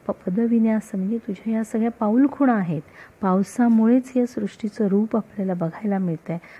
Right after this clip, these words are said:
आणि हे सगळ्या तुझ्या पाऊलखुणा मला बघायचे आहे. केव्हा बघू शकेन? ज्या वेळेला तू थांबशील, त्याच वेळेला मी हे बघू शकतोय. तसंच पाचूची शेते आणि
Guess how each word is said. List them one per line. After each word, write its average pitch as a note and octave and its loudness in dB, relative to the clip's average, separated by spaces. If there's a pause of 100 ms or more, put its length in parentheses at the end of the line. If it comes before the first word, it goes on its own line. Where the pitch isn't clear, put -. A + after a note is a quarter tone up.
(160)
आणि F#3+ 0
हे F#3+ 0
सगळ्या G3 -4
तुझ्या G3 -6
पाऊलखुणा G3 -2 (380)
मला G#3 4
बघायचे G3+ 2
आहे. G#3 0
केव्हा G#3 -2
बघू A3+ 0
शकेन? A3+ 0 (360)
ज्या G#3+ 2
वेळेला G3+ 2
तू A#3 -2 (100)
थांबशील, G#3 2 (420)
त्याच G#3 0
वेळेला F3+ 0
मी F#3+ 0
हे G3 -2 (100)
बघू F3+ -10
शकतोय. - -6 (560)
तसंच B3 2 (1000)
पाचूची A3+ -2
शेते E3 -4 (240)
आणि G#3 4